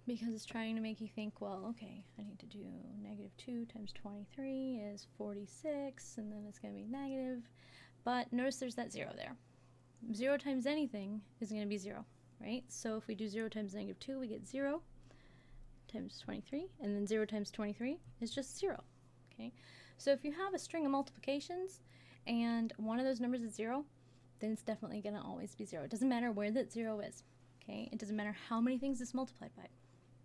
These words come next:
The only time that's not true is if you throw some pluses and minuses in there somewhere, or maybe throw in a division. Uh, that might mess some stuff up, especially if that zero ends up being on the bottom,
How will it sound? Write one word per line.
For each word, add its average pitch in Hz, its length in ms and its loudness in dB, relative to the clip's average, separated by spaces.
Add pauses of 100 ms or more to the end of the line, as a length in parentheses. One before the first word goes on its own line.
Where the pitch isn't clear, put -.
(500)
The 247 120 4
only 294 180 6
time 269 180 2
that's 233 200 0
not 240 160 2
true 226 200 0
is 214 140 -4
if - 120 -10
you 208 200 -6
throw 226 200 2
some 196 400 -4
pluses 233 380 0
and 208 100 -2
minuses 214 480 0
in 180 120 -6
there 165 180 -6
somewhere, - 320 -8 (680)
or 202 400 2 (360)
maybe 214 240 4
throw 214 320 4
in 202 80 0
a 185 100 -2
division. 202 800 2 (420)
Uh, 202 140 0
that 196 160 0
might 202 160 0
mess 196 160 -4
some - 180 -4
stuff - 380 -4
up, 190 220 -4
especially 196 580 0
if 185 140 -2
that 196 200 -4 (400)
zero 202 280 2
ends 190 180 -2
up - 100 -2
being 208 200 -2
on 185 100 -4
the 185 40 -4
bottom, - 380 -6